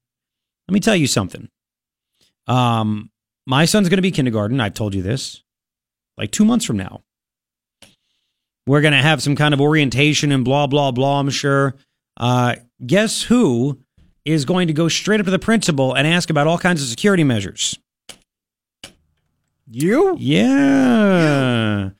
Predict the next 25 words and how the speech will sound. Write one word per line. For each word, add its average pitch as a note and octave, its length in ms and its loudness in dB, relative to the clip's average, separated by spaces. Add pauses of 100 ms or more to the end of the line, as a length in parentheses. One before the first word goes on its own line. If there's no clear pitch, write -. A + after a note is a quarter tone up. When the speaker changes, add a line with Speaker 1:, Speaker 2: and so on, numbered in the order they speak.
(300)
Speaker 1:
Guess A3+ 340 0
who's A3 220 2
gonna G#3 220 0
be F3 1200 2 (1040)
very, G#3 400 2
very, G#3+ 260 2
very E3 680 2
inquisitive? D#3+ 680 0
Me. C4 400 2 (1900)
If C3 120 -4
they A3+ 140 4
have A#3+ 140 2
a F#3+ 60 2
six - 300 0
P B3+ 220 4
M A#3 120 2
meeting B3+ 300 4
one G#3+ 220 2
night, C#3 240 0
guess G#3 200 0
who's B3 140 2
going? G#3 280 0
Me. C#4+ 440 2 (3000)
So G#3+ 220 0
anyway, A2+ 400 -2